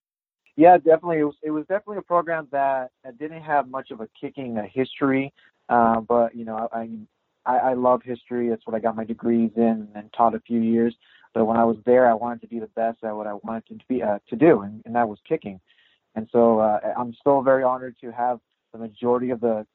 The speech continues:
kicking, uh, you know, records there, and also my university. And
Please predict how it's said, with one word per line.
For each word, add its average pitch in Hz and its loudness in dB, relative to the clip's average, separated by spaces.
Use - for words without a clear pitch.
kicking, 113 -10
uh, 104 0
you 113 -10
know, 101 -6
records 120 0
there, 120 4
and 113 -6
also 113 -4
my 110 -4
university. 113 -4
And 98 -8